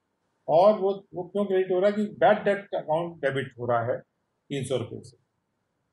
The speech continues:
ये बैड डेट account तीन सौ रुपये से यहाँ पे डेबिट हो गया।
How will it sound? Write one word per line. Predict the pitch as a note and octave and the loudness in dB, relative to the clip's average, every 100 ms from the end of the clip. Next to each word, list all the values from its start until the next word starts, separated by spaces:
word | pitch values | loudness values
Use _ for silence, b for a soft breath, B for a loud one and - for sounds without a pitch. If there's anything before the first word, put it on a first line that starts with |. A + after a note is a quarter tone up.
| _ - | _ -14
ये | C#3 | -6
बैड | D3 D3+ D3+ | 2 2 2
डेट | D3 | -2
account | C3+ C3+ C3 | 0 -2 -4
तीन | D3+ C3 | -6 -6
सौ | C#3 | -4
रुपये | B2 B2+ | -4 -6
से | A2+ B2+ | -8 -8
यहाँ | A#2 | -8
पे | E3 G#3+ - _ _ _ _ _ | -8 -10 -12 _ _ _ _ _
डेबिट | D3+ D3 A#2 | -2 -2 -4
हो | A2 | -8
गया। | G2 | -14